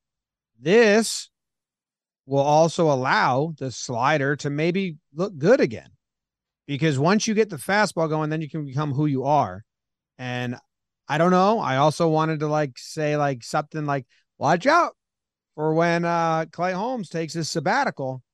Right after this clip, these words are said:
and gets some rest. Who are the Yankees gonna use to save games if Chapman keeps going?" And then what are the back headlines and everyone gonna be saying? And I, I think Clay Holmes will get, come return and get a spot if they even do that.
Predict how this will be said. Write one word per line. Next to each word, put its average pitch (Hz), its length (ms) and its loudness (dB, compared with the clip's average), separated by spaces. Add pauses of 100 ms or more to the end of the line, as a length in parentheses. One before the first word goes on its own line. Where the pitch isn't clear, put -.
(120)
and 147 100 -8
gets 175 220 0
some 170 220 -2
rest. 202 520 -2 (1300)
Who 151 220 2
are 214 100 4
the 233 80 0
Yankees 226 320 -2
gonna 233 140 -2
use 233 220 -2
to 202 60 -10
save 233 280 -4
games 240 400 -4
if 147 100 -4 (560)
Chapman 190 380 -4
keeps 190 260 -6
going?" 196 480 0
And 131 160 -10
then 196 300 -4
what 190 180 -2
are 196 60 -6
the 185 100 -8
back 180 300 -4
headlines 170 500 -2
and 156 80 -4
everyone 156 240 -4
gonna 147 140 -6
be 139 80 -4
saying? 143 380 -4
And 120 100 -8
I, 135 220 -6
I 135 40 -8
think 135 220 -4
Clay 147 140 -2
Holmes 131 260 -2
will 123 320 -2 (200)
get, 131 140 -6 (140)
come 131 240 -2
return 131 260 -2
and 120 80 -4
get 120 80 -2
a 117 60 -4
spot 156 260 0
if 175 140 -2
they 247 100 2
even 156 160 -2
do 143 160 0
that. 117 240 -2